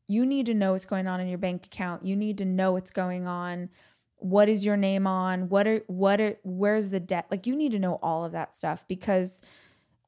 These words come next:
this process has been easily one of the most intense of my life.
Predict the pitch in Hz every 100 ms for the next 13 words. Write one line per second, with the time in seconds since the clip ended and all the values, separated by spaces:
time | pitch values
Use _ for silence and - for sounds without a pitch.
0 | _ _ 190 196 262 269 - 196 196 208
1 | 196 196 180 185 185 175 180 _ _ _
2 | _ _ - 214 220 214 208 196 185 180
3 | 180 185 185 175 - 185 - 170 165 -
4 | 180 175 156 160 156 214 339 -